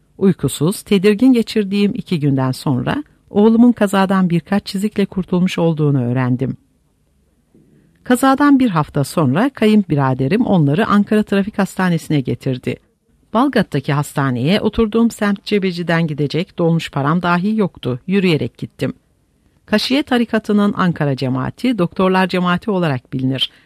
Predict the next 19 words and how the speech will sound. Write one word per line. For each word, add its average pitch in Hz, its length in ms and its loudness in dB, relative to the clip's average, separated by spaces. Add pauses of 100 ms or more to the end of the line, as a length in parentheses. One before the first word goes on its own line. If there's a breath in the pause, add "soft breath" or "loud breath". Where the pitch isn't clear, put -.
(140 soft breath)
Gerçekten 170 580 -2
de 143 100 0
müritlerin 170 600 0
birçoğu 185 420 -2
hekimdir. 135 580 -4 (320 soft breath)
Böyle 254 220 4
olduğu 143 300 0
halde 135 460 -6 (300)
hiçbir 269 360 -2
doktor 208 360 0
müridin 175 440 0
yardımını 143 640 -2 (260 soft breath)
karımın 160 380 2
üç - 240 -6
ay 220 100 2
süren 196 300 -2
tedavisi 170 500 -2
esnasında 151 600 -2
görmedim. 127 640 -2